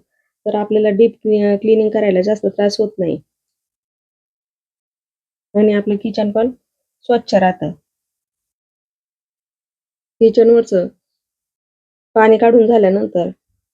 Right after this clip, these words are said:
कोरड्या कापडाने गॅस आपला आणि ओटा सुक्या कापडाने पुसून, चांगलं पुसून घ्यायचं आहे, म्हणजे त्याच्यावरचं सगळं पाणी काढून घ्यायचं आहे, म्हणजे किचन आपलं एकदम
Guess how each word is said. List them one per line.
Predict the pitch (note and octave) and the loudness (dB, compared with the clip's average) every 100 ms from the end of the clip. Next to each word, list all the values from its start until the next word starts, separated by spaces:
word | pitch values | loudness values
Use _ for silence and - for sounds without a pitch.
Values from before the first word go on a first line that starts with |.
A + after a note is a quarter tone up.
| _ | _
कोरड्या | A3+ A3+ A#3 | -2 0 -2
कापडाने | A#3 A3 G#3 G#3 A3 B3+ _ _ _ _ _ _ _ _ _ _ _ _ _ _ _ - G3 | -2 -4 -4 -4 -4 -8 _ _ _ _ _ _ _ _ _ _ _ _ _ _ _ -2 2
गॅस | A3 A3 A3 | 2 0 -4
आपला | G#3 A3 G3 - _ _ _ | -4 -4 -4 -8 _ _ _
आणि | G3 G3+ A#3 C4 _ _ _ | -8 -6 -6 -8 _ _ _
ओटा | G#3+ G#3+ F3+ F#3+ | -2 0 -2 -6
सुक्या | - _ _ _ _ _ _ _ _ _ - A#3+ A#3 | -12 _ _ _ _ _ _ _ _ _ -4 -2 0
कापडाने | A3+ G#3+ G#3+ G#3 | 0 0 0 2
पुसून, | A3+ A3+ G3+ G3+ | 0 0 0 -2
चांगलं | G#3 A3 A3+ | 0 0 2
पुसून | A#3+ A#3+ G3+ | 2 2 2
घ्यायचं | G#3+ G#3 G3 | 0 0 -2
आहे, | F3+ - _ _ _ G3 | -2 -6 _ _ _ -2
म्हणजे | G3 G3+ | 0 0
त्याच्यावरचं | A3 G#3+ G#3+ G3 | 0 -2 -4 -4
सगळं | G#3+ G#3 A3 | -6 -6 -6
पाणी | A3 G3+ A3+ C4+ _ _ _ - | -4 -2 -2 -6 _ _ _ -4
काढून | A3+ G#3 G3 | -2 0 -2
घ्यायचं | G#3+ G3+ F3+ | -4 -4 -4
आहे, | F3+ | -2
म्हणजे | F#3 G3+ B3+ - _ _ _ | -2 -4 -8 -12 _ _ _
किचन | A3 G#3 G#3+ | -10 -4 -2
आपलं | G#3 G#3 G3+ | -2 -2 -2
एकदम | G3 A3+ | 0 -2